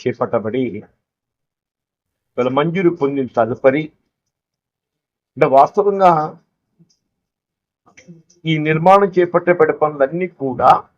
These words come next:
వర్క్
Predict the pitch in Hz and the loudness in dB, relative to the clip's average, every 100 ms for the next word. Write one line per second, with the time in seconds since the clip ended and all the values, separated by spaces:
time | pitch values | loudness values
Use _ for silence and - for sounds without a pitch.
0 | _ _ _ _ _ _ _ _ _ _ | _ _ _ _ _ _ _ _ _ _
1 | _ _ _ _ _ _ _ _ _ _ | _ _ _ _ _ _ _ _ _ _
2 | _ _ _ _ _ _ _ _ _ _ | _ _ _ _ _ _ _ _ _ _
3 | - _ _ - - _ _ _ _ _ | -20 _ _ -20 -20 _ _ _ _ _
4 | _ _ _ _ _ _ 113 147 208 202 | _ _ _ _ _ _ -2 4 4 4